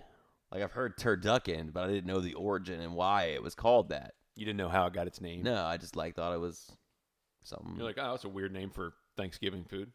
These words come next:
Speaker 1: Yeah, I did. That's exactly what I said to myself.
Speaker 2: Hmm.
Speaker 1: And then,
Speaker 2: What a coinky dink.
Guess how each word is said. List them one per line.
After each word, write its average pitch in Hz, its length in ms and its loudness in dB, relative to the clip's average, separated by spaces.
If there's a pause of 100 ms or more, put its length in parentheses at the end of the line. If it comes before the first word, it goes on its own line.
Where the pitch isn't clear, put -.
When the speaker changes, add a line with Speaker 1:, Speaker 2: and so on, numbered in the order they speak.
Speaker 1:
Yeah, 107 240 0 (100)
I 95 80 -6
did. 98 260 2 (280)
That's - 120 -12
exactly 92 320 -6
what 92 120 -2
I - 20 -2
said 92 200 -6
to 92 40 -4
myself. 87 400 -4 (120)
Speaker 2:
Hmm. - 120 -18 (2000)
Speaker 1:
And 92 120 -10
then, 87 140 -6
Speaker 2:
What 110 120 2
a 113 40 2
coinky 110 360 -4
dink. 90 320 -10